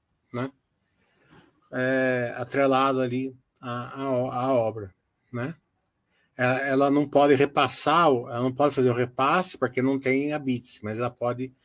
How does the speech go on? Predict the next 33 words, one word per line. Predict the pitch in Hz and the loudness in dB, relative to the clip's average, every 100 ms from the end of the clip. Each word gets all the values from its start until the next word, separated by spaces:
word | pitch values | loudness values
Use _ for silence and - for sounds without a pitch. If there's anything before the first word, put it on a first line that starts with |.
| _ _ _ _ | _ _ _ _
ela | 113 120 | -6 -4
pode | 123 123 | -2 -4
pegar | - 131 | -2 2
um, | 135 135 127 127 | 2 0 -2 -4
um | |
banco | 123 127 131 - | 0 0 0 -4
como | 143 143 | -6 -4
parceiro | 151 143 - 131 135 | -4 -6 0 2 2
do | 127 | 0
empreendimento. | 131 139 139 147 117 101 107 | -2 -4 -6 -6 -6 -6 -8
Então | - | -2
o | 127 | -2
cara | 127 113 | 0 -2
vai | 117 | -2
fazer | 117 127 131 | -4 -4 -2
uma | 165 175 | -4 -4
compra, | 160 165 185 | -4 -2 -2
ele | 180 | -2
já | 190 | -2
faz | 190 - 156 | -4 -4 -4
a | 156 | -4
compra | - 139 135 | -6 -8 -8
ali | 143 | -8
baseada | 139 139 139 | -6 -4 -4
no | 143 156 | -6 -6
banco, | 120 104 - _ _ _ _ _ _ | -8 -10 -12 _ _ _ _ _ _
né? | 104 127 - _ _ | -10 -10 -12 _ _
Ou | 131 147 165 - _ _ _ - | 6 6 6 -4 _ _ _ -20
um | |
crédito | 175 139 135 - _ | -2 2 2 -2 _
próprio | 147 139 139 | 0 0 0
dela. | 147 107 104 101 _ _ _ _ _ _ _ _ _ _ _ - - _ _ _ _ _ _ _ _ _ _ _ _ _ _ _ _ _ _ _ _ _ _ | -6 -6 -6 -12 _ _ _ _ _ _ _ _ _ _ _ -20 -20 _ _ _ _ _ _ _ _ _ _ _ _ _ _ _ _ _ _ _ _ _ _
É, | - 139 147 147 143 | -2 2 2 2 0